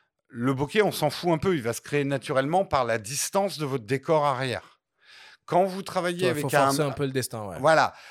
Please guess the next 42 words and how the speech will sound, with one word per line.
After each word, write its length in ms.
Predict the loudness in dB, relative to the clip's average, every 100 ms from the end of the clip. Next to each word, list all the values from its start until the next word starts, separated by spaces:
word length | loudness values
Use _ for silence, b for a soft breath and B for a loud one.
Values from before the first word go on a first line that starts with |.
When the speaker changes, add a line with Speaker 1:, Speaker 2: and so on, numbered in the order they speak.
| B
Speaker 1:
Quand 180 | -2 0
on 240 | 2 2
a 80 | 4
un 160 | 4 2
mur 440 | 0 0 0 -4
qui 140 | -8 -6
est 40 |
pas 180 | 2 2
très 160 | 4 2
loin 240 | 2 0
derrière, 680 | 0 0 0 0 0 -4 -8 b b b b _
bah, 160 | -2 0
le 60 |
full 200 | -2 -6
frame, 320 | -2 0 2 0
c'est 180 | -4
quand 140 | 4 4
même 160 | 6
pas 120 | 4 4
mal 320 | 2 -2 -4
de 100 | -8
pouvoir, 600 | -6 -4 4 4 4 2
euh, 220 | 0 -2 B B
détacher 600 | -8 -2 0 2 0 0
son 180 | -2 -6
sujet. 400 | -6 -4 -2 -4 _ _ _ b b b b b _
Euh, 600 | 2 4 2 -4 -6 -10 -14 _ -10
sachant 540 | -2 0 2 0 -2
que, 760 | 0 0 0 -2 -8 -16 -8
là, 140 | -4 -4
je 80 | -4
donne 200 | -6 -6
aussi 220 | -8 -6
l'astuce, 420 | -6 -6 -8 -8
vous 240 | -8 -6 0
détacherez 600 | 0 2 0 -2 -2 -2
bien 360 | 0 0 0
plus 280 | 0 -6 -8
votre 220 | -6 -6 -6
sujet 480 | -10 -8 -2 -2
du 160 | -4 -8
fond, 340 | -8 -4 -4